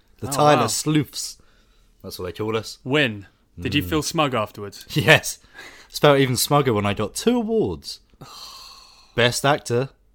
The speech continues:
Speaker 1: and Best Ad Lib. Thank you very much.
Speaker 2: God, people are gonna be dis-,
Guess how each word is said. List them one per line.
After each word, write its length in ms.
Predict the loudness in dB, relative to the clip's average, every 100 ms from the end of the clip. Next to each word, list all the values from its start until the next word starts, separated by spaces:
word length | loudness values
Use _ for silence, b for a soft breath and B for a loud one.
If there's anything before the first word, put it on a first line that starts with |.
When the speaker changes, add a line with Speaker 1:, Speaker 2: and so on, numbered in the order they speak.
| _
Speaker 1:
and 260 | -10 -10 -4
Best 360 | -2 -2 -4 -6
Ad 220 | -4 -4
Lib. 360 | -4 -6 -8 -6
Thank 260 | -6 -6
you 60 | 2
very 180 | 4 8
much. 600 | 8 6 -2 -10 -8 -12 _
Speaker 2:
God, 300 | -10 -8 -10 -10
people 220 | -10 -6
are 40 | -4
gonna 140 | -4
be 100 | -4
dis-, 320 | -6 -8 -10